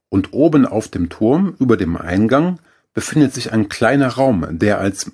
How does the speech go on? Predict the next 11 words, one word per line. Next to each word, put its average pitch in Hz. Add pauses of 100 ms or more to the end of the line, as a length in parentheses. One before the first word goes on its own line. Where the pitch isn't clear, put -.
Mashikuli 110
bezeichnet 85
wird, 160 (760)
mit -
einer 95
Öffnung 143
im 120
Boden, 95 (440)
durch 117
die 110
Steine 160